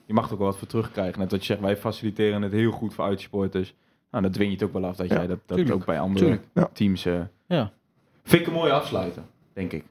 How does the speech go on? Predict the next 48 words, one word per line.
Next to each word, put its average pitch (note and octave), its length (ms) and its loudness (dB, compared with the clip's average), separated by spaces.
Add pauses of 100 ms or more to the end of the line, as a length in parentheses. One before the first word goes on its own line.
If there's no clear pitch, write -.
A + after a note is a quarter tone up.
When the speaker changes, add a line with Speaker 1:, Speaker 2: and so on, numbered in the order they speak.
(100)
Speaker 1:
Steven. - 380 0
Speaker 3:
dus F3 120 2
een A3 120 0
positieve B3+ 520 0
noot, G3+ 200 6
Speaker 1:
Ja, F3+ 180 8
een E3+ 60 2
Speaker 3:
eh, E3 120 4
Speaker 1:
positieve D3+ 480 4
noot. B2 300 4
Speaker 3:
om A2+ 100 4
af - 180 2
te G#2+ 60 2
Speaker 1:
Nice. G#2+ 120 2
Speaker 3:
sluiten. - 280 6
Speaker 2:
Ja, G#3+ 100 6
ik, A3 220 4
mag G3 180 2
ik F#3+ 100 -6
nog F#3 140 2
wat D#3 140 4
aan C3+ 100 2
toevoegen? C3+ 380 2
Speaker 3:
Ja, - 60 10
Speaker 1:
Tuurlijk. F#4 240 6
Speaker 3:
zeker. G#3+ 160 4
Ja, D4 80 4
Speaker 1:
Ja. A#3+ 120 4
Speaker 3:
ja, D3+ 120 0
Speaker 1:
Tuurlijk, D#3+ 300 0
Speaker 3:
ga - 120 0
Speaker 1:
jij C3 80 0
bent - 120 0
Speaker 3:
vooral - 100 2
Speaker 2:
Kijk, G#2+ 120 6
Speaker 3:
gang. G#2+ 100 4
Speaker 2:
eh, A2 260 2
eh, A2+ 120 4
we A#2 80 4
begonnen C3 400 2
over G#2 640 4
de F2 80 2
sfeer A2 320 4
in G2+ 140 2
ons F2 120 0
stadion. F2 600 0
Ehm, E2+ 340 0 (460)
z-, - 100 -14